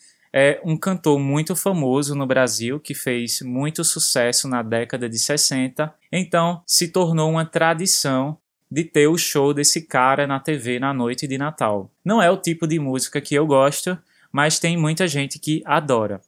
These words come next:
especialmente as mães, avós e tias que viveram essa época, anos sessenta, a época da Jovem Guarda, como costumamos chamar. Agora vamos falar de Ano Novo, da festa de Réveillon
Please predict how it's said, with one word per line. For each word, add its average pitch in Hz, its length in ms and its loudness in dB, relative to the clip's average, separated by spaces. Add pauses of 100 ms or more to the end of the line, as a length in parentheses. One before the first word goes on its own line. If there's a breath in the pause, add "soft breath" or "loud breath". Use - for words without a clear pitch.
especialmente 160 720 2
as 151 180 2
mães, 131 540 0
avós 127 880 2 (260 soft breath)
e 180 100 0
tias 156 440 2
que 165 140 0
viveram 139 440 2
essa 143 280 2
época, 117 460 0
anos 123 300 -2
sessenta, 135 680 -2
a 170 180 4
época 139 380 2
da 151 160 2
Jovem 139 440 0
Guarda, 107 540 -2 (260)
como 139 280 -4
costumamos 131 680 -2
chamar. 131 380 -6 (800)
Agora 170 420 4
vamos 180 300 -4
falar 151 640 2
de 143 440 -6
Ano 170 380 2
Novo, 123 580 0 (280 soft breath)
da 135 160 0
festa 147 400 2
de 143 140 0
Réveillon 143 680 0